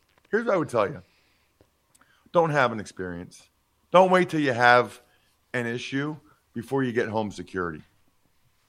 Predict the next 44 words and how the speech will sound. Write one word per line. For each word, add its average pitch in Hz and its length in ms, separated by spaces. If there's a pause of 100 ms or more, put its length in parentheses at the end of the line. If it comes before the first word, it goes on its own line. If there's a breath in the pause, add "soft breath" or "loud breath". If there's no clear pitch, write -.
(140)
Uh, 85 180
it, 139 240
it, 139 200
I 143 120
think 226 160
a 208 40
lot 180 140
of 185 60
people 160 180
probably 135 460
do, 120 420 (520 soft breath)
and 131 140
I 127 80
think 139 180
that's 113 200
a 95 60
shame. 101 300
I 117 60
talked 160 180
to - 40
somebody 160 220
the 156 60
other 139 140
day 143 380 (540 soft breath)
that 131 340 (340)
they 135 80
don't 139 160
have 139 180
a 123 40
home 135 180
security 135 360
system. 135 260
I 123 100
was 123 140
like, 120 300
"You, 120 240
you 127 100
gotta 131 200
get 101 100
SimpliSafe." - 580 (560)
There's 131 140
twenty-four 175 640
seven 151 300
monitoring. 107 720